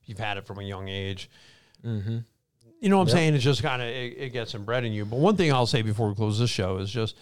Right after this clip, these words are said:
Speaker 1: even with alcohol, I, I try to encourage parents, if you don't want your kids to drink, don't drink.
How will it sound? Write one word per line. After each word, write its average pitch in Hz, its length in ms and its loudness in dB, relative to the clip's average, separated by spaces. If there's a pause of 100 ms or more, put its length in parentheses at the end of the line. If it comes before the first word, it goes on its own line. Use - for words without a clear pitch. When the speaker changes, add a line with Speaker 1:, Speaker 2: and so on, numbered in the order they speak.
(420)
Speaker 1:
even 226 260 -2
with 170 140 2
alcohol, 113 560 0
I, 107 320 -2
I - 20 2
try 113 220 2
to 101 80 -2
encourage 95 420 -2
parents, 98 480 -4
if 127 160 0
you 120 80 0
don't 135 280 4
want 139 180 0
your 120 100 0
kids 110 380 0
to 104 80 -8
drink, 107 420 0
don't 101 260 0
drink. 113 520 -4